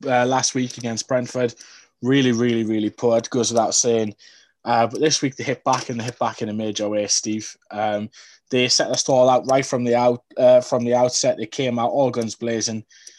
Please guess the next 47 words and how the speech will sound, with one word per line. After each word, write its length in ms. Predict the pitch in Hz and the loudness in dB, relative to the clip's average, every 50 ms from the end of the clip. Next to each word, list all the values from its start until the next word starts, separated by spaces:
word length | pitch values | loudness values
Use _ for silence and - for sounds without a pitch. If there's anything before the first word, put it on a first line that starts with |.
| _ _ _ _ _ | _ _ _ _ _
Uh, 220 | - 110 113 113 110 - | -2 0 0 0 0 -2
but 80 | - 104 | -6 -6
they 60 | 127 | -2
had 200 | 143 156 139 - | -2 -2 -4 -2
to, 160 | - 127 113 | -2 -2 -2
didn't 200 | 107 123 120 120 | -2 -2 -4 -4
they? 100 | 117 110 | -4 -4
They 100 | 104 107 | -4 -4
had 160 | 104 127 123 | -4 -4 -4
to 80 | - 120 | -4 -6
come 220 | - - 117 110 | -6 -6 -6 -4
out. 200 | 107 101 101 76 | -4 -6 -6 -6
They 80 | 85 104 | -8 -8
had 140 | 101 - - | -6 -6 -8
to 60 | 101 | -8
be 160 | - 110 104 | -10 -10 -10
a 20 | 101 | -10
different 320 | - 101 - - 101 92 | -10 -12 -12 -12 -14 -14
team 200 | - - 104 92 | -12 -12 -12 -12
this 180 | - 95 92 - | -10 -12 -12 -10
week 160 | 104 98 - | -12 -14 -14
to 100 | - 110 | -14 -12
what 160 | 104 98 - | -12 -12 -12
they 60 | - 95 | -14 -14
were. 220 | 95 98 95 95 - | -12 -12 -12 -8 -6
But 240 | 123 120 98 - - - - | -6 -6 -6 -8 -14 -20 -16
nine 320 | 117 120 123 131 135 131 117 | -12 -6 -4 -4 -2 -2 -2
days 240 | 123 123 123 120 - | -2 -2 -2 -4 -6
to 80 | - 113 | -6 -8
prepare 320 | 120 117 - 127 127 123 | -8 -4 -2 -2 -2 -2
for 120 | - 131 | -4 -6
the 80 | 113 113 | -8 -8
game 280 | 104 127 127 123 110 110 | -8 -6 -6 -6 -6 -6
as 140 | 107 - | -8 -4
well. 300 | 123 117 113 104 98 - _ _ _ _ _ _ _ _ _ _ _ _ _ _ - | -4 -2 -2 -2 -4 -6 _ _ _ _ _ _ _ _ _ _ _ _ _ _ -2
Eric 180 | 123 123 120 | -2 -2 0
Ten 160 | - - 123 117 | 0 -2 -4 0
Hag, 300 | 123 127 123 120 117 107 - - | 0 2 2 2 2 0 -4 -6
whatever 300 | 131 127 135 135 131 143 | -2 0 0 0 0 0
he's 140 | 127 - | -2 -2
done 140 | - 151 135 | -2 -2 -2
in 80 | 131 123 | -2 -2
training 300 | - 147 135 127 123 120 | -2 -4 -4 -4 -4 -4
this 160 | 110 - - | -6 -6 -6
week, 160 | 120 110 - | -8 -10 -12
it's 160 | 107 - - | -14 -14 -8
worked. 360 | 131 120 107 - - - - | -8 -8 -8 -8 -12 -18 -20